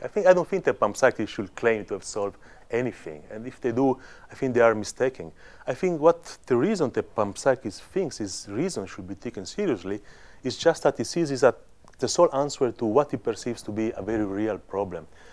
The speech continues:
So what my point here is that you have this real problem, Strawson,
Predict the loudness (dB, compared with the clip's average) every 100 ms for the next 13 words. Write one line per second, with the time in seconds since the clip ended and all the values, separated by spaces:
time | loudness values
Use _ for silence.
0 | -20 -18 0 10 12 12 10 6 6 0
1 | 0 2 2 4 2 2 0 -2 -2 0
2 | 0 0 -2 -4 2 4 2 2 0 0
3 | -6 0 4 4 0